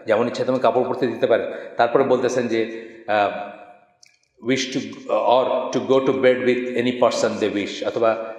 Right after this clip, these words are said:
যার ইচ্ছা, যার সাথে ইচ্ছা তার সাথে বিছানায় যাইতে দিতে পারেন। তাহলে আপনি এই কথাটা কেন বলেন? এই কথাটা মিথ্যা কথা না? এই কথা মিথ্যা কথা। আপনি যে বলছেন যে ইসলাম অধিকার দেয়, হ্যাঁ, অনেক সময় আমরা বলি যে ইসলাম অধিকার দেয়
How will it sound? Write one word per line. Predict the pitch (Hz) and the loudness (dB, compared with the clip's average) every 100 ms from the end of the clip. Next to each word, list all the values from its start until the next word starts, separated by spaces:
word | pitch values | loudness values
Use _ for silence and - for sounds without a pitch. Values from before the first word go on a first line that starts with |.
| - | 0
যার | 110 | 2
ইচ্ছা, | 117 135 | 2 -2
যার | 113 107 | 0 0
সাথে | - 113 | 0 -4
ইচ্ছা | 123 | -2
তার | 120 | -2
সাথে | 104 - | 0 -2
বিছানায় | 110 - 113 | -4 -4 0
যাইতে | 113 117 | 0 0
দিতে | 117 127 | 0 0
পারেন। | 123 107 - - - - | 2 2 0 -8 -14 -4
তাহলে | 104 107 | 0 2
আপনি | 120 | 0
এই | 113 | 0
কথাটা | 110 113 | 0 0
কেন | 113 101 104 | -2 -2 -2
বলেন? | 95 | -2
এই | 98 | -2
কথাটা | 107 113 | -2 -2
মিথ্যা | 107 - 120 | -4 -4 -4
কথা | 113 123 | -4 -6
না? | 127 - - - | -10 -16 -20 -10
এই | 113 | -6
কথা | 143 | -4
মিথ্যা | 160 160 160 | -6 -6 -8
কথা। | 107 - - - _ _ _ | -8 -12 -18 -20 _ _ _
আপনি | 107 120 | -10 -4
যে | 120 | 0
বলছেন | 123 120 151 120 | 0 0 -2 0
যে | 113 104 - - | 0 -2 -6 -10
ইসলাম | 107 123 120 113 120 - | -2 0 0 -4 -10 -4
অধিকার | 117 123 127 | -2 2 2
দেয়, | 113 117 | 0 0
হ্যাঁ, | 135 - - - | -2 -2 -10 -4
অনেক | 135 156 | 0 0
সময় | - 196 | 2 2
আমরা | 185 180 | 4 4
বলি | 151 147 | 4 2
যে | 131 | 2
ইসলাম | - 135 | 2 4
অধিকার | 123 123 123 113 | 4 4 2 2
দেয় | 107 98 | 2 2